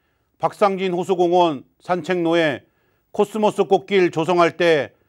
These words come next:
함께했던 일꾼 누구입니까? 울산 송정지군의 학교 예정 부지에 초등학교와 고등학교 신설을 위해 활동했던 단체 송정지교와 송정스마트시티 협의회에서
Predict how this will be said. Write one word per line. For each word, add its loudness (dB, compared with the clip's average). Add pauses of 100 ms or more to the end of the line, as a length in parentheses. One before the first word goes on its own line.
(140)
함께했던 0
일꾼 -2 (160)
누구입니까? 2 (960)
울산 2
송정지군의 0 (320)
학교 0
예정 4
부지에 0 (340)
초등학교와 4
고등학교 0
신설을 -2
위해 2 (400)
활동했던 0
단체 0 (320)
송정지교와 2 (180)
송정스마트시티 -4
협의회에서 0